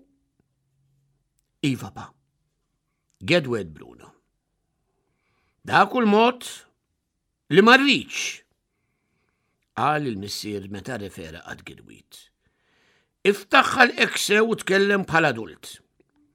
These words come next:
L-aħħar ħaġa li għandna bżonn hija li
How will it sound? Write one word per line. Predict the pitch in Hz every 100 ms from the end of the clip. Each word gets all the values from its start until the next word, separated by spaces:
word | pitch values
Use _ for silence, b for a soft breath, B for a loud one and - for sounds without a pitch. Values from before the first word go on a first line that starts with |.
| _ _ _ _ _ _ -
L-aħħar | 101 - 127
ħaġa | 156 175 147 143
li | 131
għandna | 117 113 113
bżonn | 113 196 240 214 185 _ _
hija | 131 190 202
li | 180 131 113